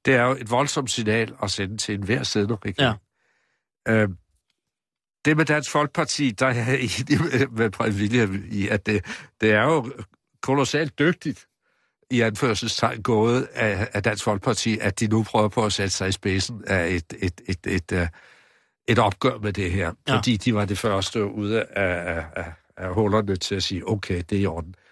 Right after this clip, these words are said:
Speaker 1: Og når et oppositionsparti går ind og siger ja til et regeringsforslag, så er det jo meget svært for regeringspartiernes repræsentanter at sige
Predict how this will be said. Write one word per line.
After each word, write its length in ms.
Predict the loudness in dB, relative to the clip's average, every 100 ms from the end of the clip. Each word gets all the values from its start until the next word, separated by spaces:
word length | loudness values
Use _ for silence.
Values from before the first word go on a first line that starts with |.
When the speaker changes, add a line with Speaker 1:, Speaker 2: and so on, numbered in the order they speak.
| _ -2
Speaker 1:
Og 100 | 0
når 200 | 2 -2 -2
et 160 | -4
oppositionsparti 1080 | -2 -4 -4 -4 0 2 0 0 -4 -2 -4
går 180 | -2 0
ind 180 | -2 -2
og 120 | -4
siger 220 | -2 -2
ja 260 | 0 0 0 -2
til 260 | -4 -4
et 160 | -6 -10
regeringsforslag, 800 | -12 -12 -16 -16 -16 -16 -18 -20 -20 _ _ _ -6
så 100 | -2
er 40 |
det 80 | 0
jo 60 |
meget 220 | 2 2 0
svært 220 | -2 -4
for 180 | -6 -10
regeringspartiernes 1080 | -12 -6 -6 -4 -6 -6 -4 -2 -2 -2
repræsentanter 760 | -6 -6 -8 -8 -6 -6 -6 -8
at 160 | -8 -6
sige 200 | -8